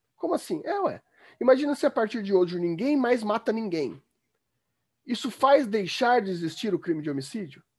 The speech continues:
Não, porque o crime de homicídio ele não depende do fato pra existir. Ele existe por si. Se o fato existe,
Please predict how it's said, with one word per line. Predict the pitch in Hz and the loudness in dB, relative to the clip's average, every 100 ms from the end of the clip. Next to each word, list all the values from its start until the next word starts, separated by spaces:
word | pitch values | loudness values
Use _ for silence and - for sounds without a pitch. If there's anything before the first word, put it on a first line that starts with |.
| _ _ _ _ | _ _ _ _
Não, | 240 254 277 320 202 | -2 2 4 4 0
porque | 185 233 | -4 -6
o | |
crime | 214 254 233 | -6 -4 -4
de | |
homicídio | 226 214 - 254 | -4 -6 -6 -6
ele | 233 | -4
não | 233 247 | -2 0
depende | 247 269 285 | -2 0 -2
do | 294 | -2
fato | 262 - 214 196 156 | -2 0 2 0 -4
pra | 165 | -4
existir. | 156 147 139 - 107 _ _ _ _ _ _ _ _ _ _ - | -4 -4 -10 -12 -14 _ _ _ _ _ _ _ _ _ _ -6
Ele | 226 | -2
existe | 202 190 - | 0 -2 0
por | 285 | -2
si. | - 320 311 - _ _ _ _ _ _ _ _ _ _ _ _ | 2 4 4 2 _ _ _ _ _ _ _ _ _ _ _ _
Se | - - 359 | -16 4 8
o | 370 | 8
fato | - 247 233 - | 6 2 2 0
existe, | 160 143 262 320 - - - | -4 2 4 4 2 -14 -18